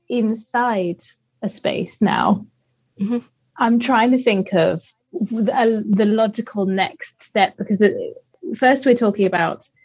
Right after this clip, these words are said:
Speaker 1: environments that are completely uncontrollable, and that's the
Speaker 2: Yeah.
Speaker 1: joy of them. You can also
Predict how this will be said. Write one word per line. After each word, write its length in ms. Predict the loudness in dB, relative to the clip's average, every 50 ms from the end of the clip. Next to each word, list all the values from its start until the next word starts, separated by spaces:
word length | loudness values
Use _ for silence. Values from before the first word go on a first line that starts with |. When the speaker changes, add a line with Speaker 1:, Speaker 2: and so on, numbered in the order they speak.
| _ _
Speaker 1:
environments 560 | 2 2 4 4 4 4 4 2 0 -4 -4 -4
that 80 | -2
are 80 | -2 -2
completely 640 | 0 -2 -2 -2 -4 -2 2 2 4 4 2 0 -2
uncontrollable, 800 | -4 -6 -10 -12 -10 -8 -8 -8 -8 -8 -8 -10 -10 -10 -6 -4
and 140 | -2 -2
that's 220 | -2 -2 -4 -6 -2
the 100 | 2 4
Speaker 2:
Yeah. 120 | 4 4
Speaker 1:
joy 300 | 4 2 2 2 2 0
of 140 | 0 -4 -4
them. 160 | -6 -6 -6 -2
You 200 | 0 0 0 2
can 180 | 2 2 4
also 640 | 4 4 2 0 2 2 4 4 4 4 2 2